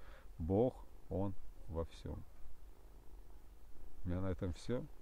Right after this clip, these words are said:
Пишите ваши комментарии. Можете делиться своими какими-то историями, мыслями, как вы живёте, как мыслите, как относитесь к природе, как заботитесь или заступаетесь, какие у вас переживания, какие мысли.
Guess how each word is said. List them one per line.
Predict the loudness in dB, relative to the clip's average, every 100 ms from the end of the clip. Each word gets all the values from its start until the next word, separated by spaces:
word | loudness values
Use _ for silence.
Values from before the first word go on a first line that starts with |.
| 2 2 0 -4 -4 -2
Пишите | -2 -2 0 2
ваши | 2 2
комментарии. | 2 4 4 6 6 6 4 0 -4 -6 -8 -10 -8 -8 -8 -8 -10 -10 2
Можете | 4 4 4
делиться | 8 10 8 6
своими | 6 10 10 10
какими-то | 6 6 6 6 6
историями, | 6 10 12 12 12
мыслями, | 10 10 8 6 6
как | 8 6 8
вы | 10 10
живёте, | 12 10 10 8 6 4
как | 4 6
мыслите, | 6 8 6 4 4
как | 4 4 4 -2 -6 -4 -6 -6 -6 -4 0
относитесь | 2 4 4 4 2 0 0
к |
природе, | 2 4 6 6 4 2
как | 2 2
заботитесь | 4 6 6 6 4 0 -2 0
или | 0 0
заступаетесь, | -2 -2 -4 2 4 6 4 0 -2
какие | -4 -2 0
у | 2
вас | 2 2
переживания, | 2 2 4 8 10 10
какие | 6 2 2
мысли. | 4 4 4 2